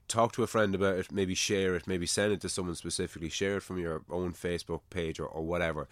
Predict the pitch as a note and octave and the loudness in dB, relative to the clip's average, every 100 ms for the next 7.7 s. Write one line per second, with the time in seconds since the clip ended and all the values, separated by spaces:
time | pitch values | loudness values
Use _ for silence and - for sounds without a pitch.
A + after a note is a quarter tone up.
0 | - - - A#2+ A2 F#2+ G2 F2 - G#2 | -14 -20 -2 2 4 4 2 0 2 0
1 | - F2+ E2+ E2+ D#2 - G2 - F2+ E2+ | 0 -2 0 0 -2 -4 -4 0 0 0
2 | D#2+ D#2 A2+ - - G2 G2 F#2+ F2+ E2 | -2 0 0 0 -2 -2 -2 -2 -4 -6
3 | D#2+ - - - A2 F#2+ G2 F#2 F#2 F#2+ | -8 -8 -8 -2 -2 2 2 4 2 0
4 | - - - - - - - _ - _ | -2 -12 -14 -20 -20 -20 -20 _ -20 _
5 | _ G#2+ - - - - _ G#2+ G#2+ B2+ | _ -4 -4 -8 -18 -20 _ 2 4 6
6 | - C3 A#2+ A2 G2+ F#2 G#2 F#2 F2 A2 | 8 6 6 4 2 2 2 2 2 -2
7 | G#2 G2 F2 E2+ F2 E2+ | -2 -4 -4 -2 0 0